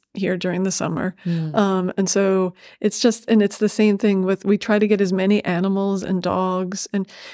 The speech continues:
Speaker 1: it, it, 'cause it's, it's life, right? It's,
Speaker 2: Yeah.
Speaker 1: it's that we need to bring all of that in, um, to be living a life that feels good
Speaker 2: Yeah.
Speaker 1: and, um, and, and just having it normal,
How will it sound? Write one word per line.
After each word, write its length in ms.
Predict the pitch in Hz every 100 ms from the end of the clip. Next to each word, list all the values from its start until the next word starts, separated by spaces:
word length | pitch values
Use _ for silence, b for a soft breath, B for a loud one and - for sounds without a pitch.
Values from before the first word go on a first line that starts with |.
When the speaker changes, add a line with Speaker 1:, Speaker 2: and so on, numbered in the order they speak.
| B
Speaker 1:
it, 140 | 226 -
it, 140 | 240 226
'cause 200 | 233 220
it's, 300 | 202 - -
it's 220 | 220 - 214
life, 360 | 285 339 -
right? 220 | 160 202 -
It's, 160 | 208
Speaker 2:
Yeah. 120 | 185 170
Speaker 1:
it's 200 | 220 -
that 320 | 185 175 _ - - -
we 160 | 208
need 200 | 220 233
to 80 | 220
bring 260 | 208 220 214
all 260 | 185 190
of 120 | 185 180
that 260 | 180 -
in, 480 | - 180 175 175 175 B B B B B
um, 580 | - 185 175 170 170 170 - _ _ _ -
to 100 | -
be 140 | 190 196
living 520 | 214 247 226 196 185
a 80 | 190
life 300 | 190 202 196
that 220 | 202 -
feels 580 | 202 185 180 175 175 - _ -
good 460 | 190 175 180 180 - B B B B
Speaker 2:
Yeah. 180 | 170 185
Speaker 1:
and, 540 | 175 175 170 165 170 -
um, 640 | 180 170 165 165 165 175 _ _ _ _ _ - - -
and, 260 | 175 120 -
and 140 | 214
just 160 | 226 233
having 300 | 269 277 254
it 120 | 202 87 196 -
normal, 560 | 202 233 392 233 -